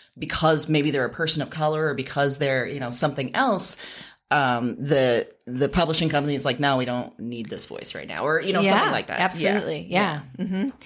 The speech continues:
Speaker 2: Yeah, it would be interesting to know what some of the reasons some of the famous books got for rejection.
Speaker 1: Yes.
Speaker 2: Uh, he didn't specifically go into that, but he said, yeah, that he, I mean, he kept trying, but I think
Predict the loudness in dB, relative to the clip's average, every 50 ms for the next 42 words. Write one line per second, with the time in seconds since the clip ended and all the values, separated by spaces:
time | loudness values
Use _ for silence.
0 | -16 -16 -12 -4 0 2 2 4 4 4 2 2 2 2 -2 -2 -2 -4 -2 -2
1 | -2 -2 -2 -2 -2 -2 -2 -2 2 2 4 4 4 4 4 4 2 2 0 -2
2 | -2 -2 -2 -2 -4 -6 -4 -6 -6 -6 -6 -8 -8 -6 -6 -6 -8 -6 -6 -4
3 | -4 -4 -4 -6 -8 -10 -10 _ _ _ -20 -20 _ _ -4 -2 0 0 0 -4
4 | -4 -6 -8 -10 -8 -2 2 4 6 4 4 2 2 2 2 2 2 2 2 2
5 | 2 2 2 2 4 4 4 4 2 0 -4 -8 -2 0 2 2 2 2 2 4
6 | 4 4 2 2 -2 0 -2 0 2 2 2 2 2 0 2 4 4 4 4 2
7 | 0 2 2 4 4 4 2 2 2 0 0 0 -4 -6 -4 -2 2 2 2 4
8 | 4 4 2 2 2 2 0 -2 -2 -4 -4 -4 -4 -6 _ -6 -6 -4 -4 -4
9 | -4 -4 -4 -2 -2 -2 -2 -4 -6 -4 -2 0 2 2 2 0 0 -2 -2 -4
10 | -4 -6 -8 -10 -10 -12 -8 0 2 4 6 6 4 2 2 2 0 2 4 2
11 | 2 2 0 -6